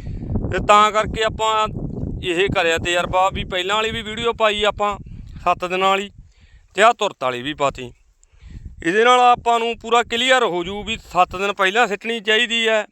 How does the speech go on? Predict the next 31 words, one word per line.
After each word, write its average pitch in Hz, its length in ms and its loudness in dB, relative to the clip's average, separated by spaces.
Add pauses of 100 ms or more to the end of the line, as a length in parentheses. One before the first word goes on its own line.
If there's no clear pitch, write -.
(300)
ਕੋਰ 190 220 -2
ਕਣਕ 196 320 -2
'ਤੇ, 208 260 -2 (840)
ਜੇ 190 140 2
ਇਦੋਂ 214 160 -2
ਦੁਬਾਰੇ 185 340 4
ਦਵਾਈ 185 300 -2
ਉਦੋਂ 185 240 -6
ਵੀ 202 80 -12
ਸੱਤ 196 240 -2
ਦਿਨ, 190 220 -6
ਨਹੀਂ 180 180 -4
ਫਿਰ 185 80 -4
ਆਪਾਂ 185 220 0
ਪਹਿਲਾਂ 165 340 -2
ਸਿੱਟ 190 140 -2
ਦਿਆਂਗੇ। 196 360 -2 (760)
ਜੇ 190 120 0
ਕੋਈ 247 180 0
ਨਾ 180 300 4
ਫਰਕ 214 260 4
ਪੈਂਦਾ 240 360 4
ਹੋਇਆ 233 220 6
ਬਾਈ, 220 240 -2 (720)
ਫਿਰ 202 100 4
ਆਪਾਂ 233 260 6
ਤੁਰਤ 160 260 -4
ਇਹਦੇ 135 200 -4
ਵਾਂਗੂ 156 260 -4
ਸਿੱਟ 135 180 -6
ਦਿਆਂਗੇ। 143 300 -4